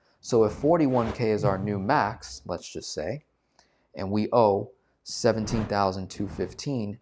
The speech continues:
at the end of October on the heloc plus a hundred twenty bucks in interest, what if we did a chunk of nineteen five? Brings me up to thirty-six thousand owed.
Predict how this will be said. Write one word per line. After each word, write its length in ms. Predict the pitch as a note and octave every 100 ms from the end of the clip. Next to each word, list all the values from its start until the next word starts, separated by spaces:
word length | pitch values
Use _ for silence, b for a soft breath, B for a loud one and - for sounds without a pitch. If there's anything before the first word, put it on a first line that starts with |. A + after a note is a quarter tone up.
| b b -
at 140 | F#2+
the 120 | G2+
end 160 | G#2+ G#2
of 100 | F#2
October 720 | F2 - D3 D3 G2+ F#2 - b b -
on 220 | G#2 G2+
the 80 | F2+
heloc 560 | F#2+ C3+ G2+ F2+ F2+ _ _
plus 460 | - G#2+ G2+ - - _ _ -
a 100 | F2
hundred 260 | A2 G#2+ -
twenty 240 | A2+ G#2
bucks 320 | G2 G2+ -
in 100 | F#2+
interest, 480 | B2+ B2 F#2 - - _
what 220 | G2 A2
if 140 | A#2+ B2
we 100 | A2+
did 160 | A2+
a 100 | G#2
chunk 480 | G2 - D3 A2 - -
of 160 | G#2+ G2+
nineteen 560 | G#2 A2 G#2+ - A2
five? 440 | F#2+ B2 A2+ B2 -
Brings 240 | A#2 A2+ A2
me 80 |
up 120 | A2 -
to 80 | -
thirty-six 560 | B2 A2+ G#2+ - -
thousand 420 | - G2 F#2+ F#2+ -
owed. 240 | A#2+